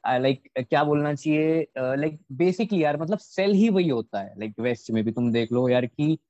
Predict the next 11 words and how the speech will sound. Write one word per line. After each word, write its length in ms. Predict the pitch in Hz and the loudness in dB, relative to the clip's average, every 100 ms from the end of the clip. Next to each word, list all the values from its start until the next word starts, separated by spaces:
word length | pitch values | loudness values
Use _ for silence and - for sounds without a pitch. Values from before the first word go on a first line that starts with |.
| _ _ _ _ | _ _ _ _
अब 120 | 151 156 | -2 2
मैं 140 | 180 | 2
तुमको, 320 | 185 175 196 | 0 0 -2
अ, 40 | 185 151 147 147 143 139 131 _ | -2 -2 0 0 0 -2 -6 _
कार्डी 340 | 165 160 170 202 | -2 0 2 2
बी 120 | 208 | 2
बोलूंगा 400 | 185 185 185 185 | 2 0 -2 -2
तो 120 | 180 | -4
तुम 180 | 180 156 | -4 -4
जानते 380 | 131 127 117 | -4 -6 -6
हो 100 | 127 | -6